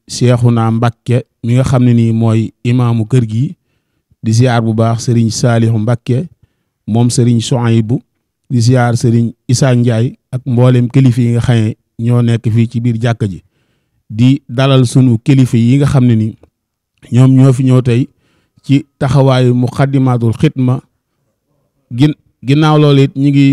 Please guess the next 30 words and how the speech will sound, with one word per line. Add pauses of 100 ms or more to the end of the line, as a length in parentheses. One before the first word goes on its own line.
(120)
dollee
sant
bu
baax
ci (680)
teewaay
yi
nga
xam
ne
ni (960)
teew
nañ
ko
fi. (720)
Muy
mel (100)
ni
tey (1120)
dafa
nekk
ci (420)
jéego
yi
nga
xam
ne
ni
mooy
xam